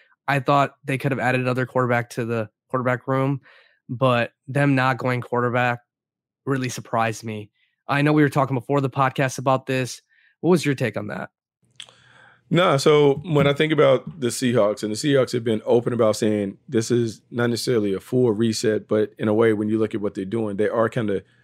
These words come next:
Speaker 2: turning back the clock, trying to get back to the early two thousand tens when they, they, they became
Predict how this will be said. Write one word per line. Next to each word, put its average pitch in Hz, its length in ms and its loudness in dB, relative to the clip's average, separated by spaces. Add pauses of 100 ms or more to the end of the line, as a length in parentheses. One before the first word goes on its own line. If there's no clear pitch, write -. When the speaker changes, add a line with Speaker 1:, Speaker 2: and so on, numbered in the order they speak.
Speaker 2:
turning 117 260 2
back 107 220 2
the 104 80 -6
clock, 110 320 -2
trying 160 200 -4
to 151 60 -2
get 117 160 -2
back 107 200 0
to 113 100 -6
the 104 200 -6
early 117 340 2
two 113 140 -6
thousand 101 380 -2
tens 110 440 -4 (300)
when 113 160 -2
they, 107 300 2
they, 101 160 -2
they 98 220 -4
became 120 720 -2